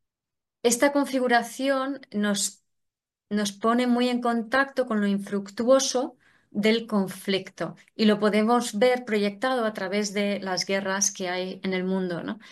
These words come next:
Y cómo ya es que nos pesa tanto, o sea, son, cada vez somos más conscientes que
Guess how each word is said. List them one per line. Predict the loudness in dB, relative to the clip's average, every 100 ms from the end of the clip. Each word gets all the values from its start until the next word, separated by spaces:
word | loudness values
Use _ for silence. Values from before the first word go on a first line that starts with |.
| -18
Y | -8 -6
cómo | 2 4 4 4
ya | 2 2 0 -2
es | -4 -4
que | 0 -2 -4 _ _ _ _ _ -2
nos | 0 0
pesa | 0 0 2 0 0
tanto, | 0 2 2 0 -4 -10 -12
o | -8
sea, | -4 -2
son, | 0 2 2 -2 _
cada | 4 6
vez | 4
somos | 2 2 2
más | 0 -2
conscientes | -4 -2 -2 -2 -2 0 2 2 -2 -10 -20 _ _ _ _ _
que | 0 2 4 0